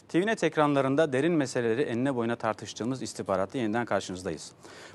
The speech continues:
Bu programda çok önemli bir konuğu ağırlıyoruz. Türkiye istihbarat tarihinin son elli yılında önemli olayların yakın tanığı olmuş Milli İstihbarat Teşkilatı Kontrterör Merkezi eski başkanı Mehmet Eymür konuğumuz. Eymür, yabancı gizli servislere çalıştığı tespit edilen,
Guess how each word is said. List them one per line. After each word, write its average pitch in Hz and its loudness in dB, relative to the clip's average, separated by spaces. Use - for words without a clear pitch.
Bu 151 0
programda 185 6
çok 202 0
önemli 156 2
bir 180 -2
konuğu 139 2
ağırlıyoruz. 101 2
Türkiye 151 2
istihbarat 135 6
tarihinin 123 6
son 143 2
elli 113 4
yılında 113 6
önemli 117 6
olayların 135 8
yakın 127 2
tanığı 123 2
olmuş 95 2
Milli 117 2
İstihbarat 120 2
Teşkilatı 101 -4
Kontrterör 101 -2
Merkezi 85 -4
eski 87 -6
başkanı 98 -2
Mehmet 110 2
Eymür 113 6
konuğumuz. 82 -2
Eymür, 196 8
yabancı 175 8
gizli 165 0
servislere 156 2
çalıştığı 151 2
tespit 156 2
edilen, 117 4